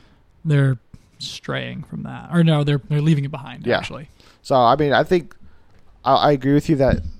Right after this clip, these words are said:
Speaker 2: Snyder's legacy is still obviously a work in progress because it is, we're only a year removed from him technically leaving, or I guess, mm, yeah, 'cause he left,
Speaker 1: He
Speaker 2: he left
Speaker 1: stepped down
Speaker 2: in
Speaker 1: in
Speaker 2: tw-, early
Speaker 1: April.
Speaker 2: twenty seventeen.
Speaker 1: Yeah.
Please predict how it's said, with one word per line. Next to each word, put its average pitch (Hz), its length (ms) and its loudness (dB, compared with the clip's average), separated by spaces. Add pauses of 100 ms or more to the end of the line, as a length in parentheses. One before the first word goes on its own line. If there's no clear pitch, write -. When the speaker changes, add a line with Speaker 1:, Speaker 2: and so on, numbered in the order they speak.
(200)
Speaker 2:
Snyder's 143 500 -2
legacy 143 360 0
is 123 80 -4
still 147 160 0
obviously 135 280 0
a 127 40 0
work 127 180 -4
in 127 60 -8
progress 131 320 -4
because 127 340 -8
it 135 60 -2
is, - 240 -8 (400)
we're 175 100 0
only 208 160 2
a 143 80 0
year 160 240 0
removed 143 360 -2
from 135 200 -6
him 127 300 -8 (220)
technically 131 420 -6
leaving, 117 720 -8
or 101 80 -8
I 110 60 -8
guess, 107 220 -8 (240)
mm, 117 500 -12 (580)
yeah, 147 240 0
'cause - 220 -16
he 160 100 -4
left, 160 180 2
Speaker 1:
He 175 160 -6 (240)
Speaker 2:
he - 120 -6
left 156 200 2
Speaker 1:
stepped 190 240 -2
down 160 220 2
Speaker 2:
in 151 40 2 (140)
Speaker 1:
in 135 80 -6
Speaker 2:
tw-, - 20 -6
early 151 200 2
Speaker 1:
April. - 100 -4
Speaker 2:
twenty 147 160 -2
seventeen. 147 520 -6
Speaker 1:
Yeah. - 180 -14